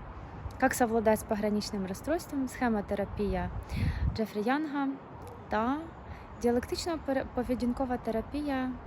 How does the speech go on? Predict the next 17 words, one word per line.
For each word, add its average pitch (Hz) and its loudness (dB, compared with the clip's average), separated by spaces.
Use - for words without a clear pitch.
Марші 214 -2
Лайнехен. 190 -8
Ми 302 0
такі 285 -4
справи, 285 0
люди. 214 0
Не 277 4
стагнуйте 294 2
своє 208 0
психічне 208 -6
здоров'я. 214 -4
Сходіть 285 -2
до 233 2
психіатра, - -2
якщо 196 -2
ви 208 -2
думаєте 190 -2